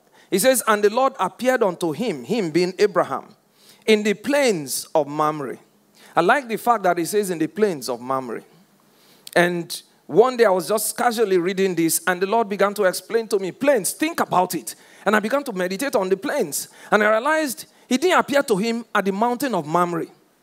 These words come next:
He didn't appear to him at Mount Zion or Mount whatever name. At the plains, at the ordinary level.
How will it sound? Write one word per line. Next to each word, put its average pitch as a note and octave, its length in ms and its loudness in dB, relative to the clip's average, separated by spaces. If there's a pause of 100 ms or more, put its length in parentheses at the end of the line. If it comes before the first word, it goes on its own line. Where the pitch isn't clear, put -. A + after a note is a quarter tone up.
(400)
He - 60 2
didn't D4+ 180 4
appear D4 220 2
to A#3 120 0
him B3+ 260 -2
at G#3+ 200 0
Mount G3 320 0
Zion F#3+ 500 0 (640)
or G3 140 6
Mount F#3+ 360 0
whatever G#3+ 420 0
name. F3 320 -2 (420)
At A#3+ 100 4
the A#3+ 80 0
plains, - 680 -2 (360)
at G#3+ 140 4
the B3 80 -2
ordinary D#4 480 2
level. E3+ 420 2